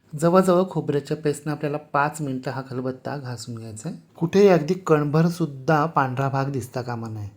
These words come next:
सर्व खलबत्त्याला खोबऱ्याची पेस्ट लावून झाल्यानंतर खलबत्ता नळाच्या पाण्याखाली ठेवायचा आहे, हात धुवून घ्यायचे आणि नंतर हा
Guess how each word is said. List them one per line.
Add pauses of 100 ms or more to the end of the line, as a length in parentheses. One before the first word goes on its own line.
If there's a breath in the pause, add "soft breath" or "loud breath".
(840 soft breath)
सर्व
खलबत्त्याला
खोबऱ्याची
पेस्ट
लावून
झाल्यानंतर (340 loud breath)
खलबत्ता
नळाच्या
पाण्याखाली
ठेवायचा
आहे,
हात
धुवून
घ्यायचे (340 loud breath)
आणि
नंतर
हा